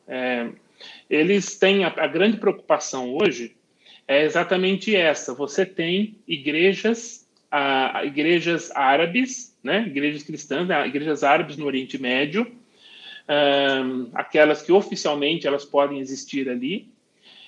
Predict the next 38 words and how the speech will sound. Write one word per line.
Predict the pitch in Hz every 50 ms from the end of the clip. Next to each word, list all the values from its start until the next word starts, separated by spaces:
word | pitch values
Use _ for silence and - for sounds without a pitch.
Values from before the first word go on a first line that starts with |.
| - -
E | 156 151
quando | - - 208 240 262 262 240 180 165 147
você | 135 156 160 151 - - - 165 156 151 151 147 143 -
olha | - 156 185 202 196 185
pra | - 151 135
igreja, | 131 123 127 127 147 180 214 196 151 123 127 123 120 - 135
ou | 147 143 139 143
quando | 165 185 202 214 202 170 147 135
um | 143 147 151 151
muçulmano | 160 160 - - 165 147 139 135 143 165 180 165 143 127 127 131
ele | 143 147 143
vai, | 127 - 147 160 165 170 156 135 - - _ _ _ _ -
ele | 143
quer | - - 151 147
visitar | 147 147 127 147 131 - 143 143
a | 139
igreja | 123 120 127 135 147 160 165 151 135 131 135 127
ou | 131 135 139 139
alguma | 131 123 120 139 147 147 139
coisa, | - - 147 143 147 139 139 135 123 123 - - - _ - - - - - - -
é, | 135 135 135 131 123 123 117 110 90 92 98 - - - - - - _
ele | - 139 139 135
quer | - - 160
ali | 151 147 151
ter | 143 - 151
um | 147
contato | 143 151 139 123 - 147 139 143 - 143
mais | 135 131 127 -
próximo, | - 123 135 147 160 165 160 151 143 - - 131 120 117 117
ou | 123 147 165 160 143 143 -
se | - - 147
não | 143 151 156
na | 156 147
igreja, | 139 127 135 135 143 156 160 143 135 135
mas | 131 139 135 127
num | 147 131
pequeno | 139 135 - 151 147 143
grupo | 120 131 147 170 165 170 - 127 117 - -